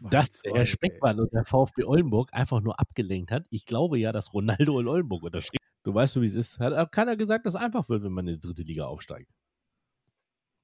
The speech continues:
Speaker 2: Ja, aber
Speaker 1: Ja?
Speaker 2: du hast immer gesagt, "Ey, Fabian, da musst du arbeiten. Das ist super."
Speaker 1: Ja, ist doch auch
Speaker 2: Jetzt?
Speaker 1: super, oder nicht?
Speaker 2: Ja, was ist denn super? Was ist denn
Speaker 1: Ja.
Speaker 2: super? Ich komm immer nachts um halb vier nach Hause,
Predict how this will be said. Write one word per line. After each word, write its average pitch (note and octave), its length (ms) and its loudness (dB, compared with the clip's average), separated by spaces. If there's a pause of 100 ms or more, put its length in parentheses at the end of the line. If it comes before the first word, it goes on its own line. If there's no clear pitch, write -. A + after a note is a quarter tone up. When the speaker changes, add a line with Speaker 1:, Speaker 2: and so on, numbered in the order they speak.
(760)
Speaker 2:
Ja, C3+ 100 -4
aber C#3 100 2
Speaker 1:
Ja? - 20 2
Speaker 2:
du F3+ 140 2
hast G3 140 0
immer D#3+ 160 0
gesagt, D3 240 -2
"Ey, B2 80 -10
Fabian, G#2 500 -4
da A2+ 120 -6
musst D3 220 -2
du D3 140 -10
arbeiten. D#3+ 420 -8 (140)
Das C#3 140 -12
ist - 160 -10
super." - 400 -8 (640)
Speaker 1:
Ja, G#2+ 100 2
ist B3 180 2
doch G4 120 6
auch G3+ 120 4
Speaker 2:
Jetzt? - 60 -2
Speaker 1:
super, B2 220 6
oder G2+ 260 -2
nicht? F2+ 240 -4
Speaker 2:
Ja, C#3 100 -2
was G3+ 120 0
ist G#3 120 -6
denn F3+ 120 8
super? C#3 460 2
Was - 140 -6
ist - 140 -6
denn F#3 80 8
Speaker 1:
Ja. F3 60 8
Speaker 2:
super? E3+ 320 2
Ich - 160 -6
komm A3+ 180 0
immer G#3 200 6
nachts G#3 220 2
um F3 120 2
halb F#3 140 0
vier G3 120 2
nach F3 120 6
Hause, G3 440 4